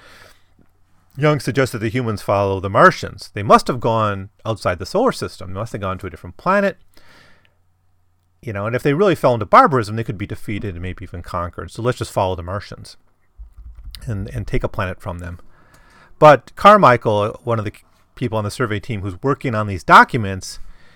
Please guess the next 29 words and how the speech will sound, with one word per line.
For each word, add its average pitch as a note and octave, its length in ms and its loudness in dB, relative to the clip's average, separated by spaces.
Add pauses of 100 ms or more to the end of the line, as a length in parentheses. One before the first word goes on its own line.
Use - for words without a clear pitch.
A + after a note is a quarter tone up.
(240)
he D#3 120 -6
uses D3+ 280 2
a A#2+ 80 2
telescope C3+ 640 4
that's A2+ 140 -2
been A2 160 -6
frozen A#2+ 400 -2
into G2 180 -6
place, F#2+ 560 -8
and, G2 120 -12
he, G2 200 -12
and G#2+ 120 -10
this G#2 140 -6
is G#2 60 -6
gonna F#2+ 160 -6
point G2 300 -8
to - 120 -16
the, F2+ 380 -8 (140)
the G#2 100 -14
planet F#2+ 380 -8
that F#2+ 100 -8
the F#2 120 -6
Martians F2+ 320 -10
escaped - 400 -16
to. - 160 -18 (1120)
And A2+ 640 0 (560)
all E3 240 8
the F#3 80 2
documents C#3+ 580 4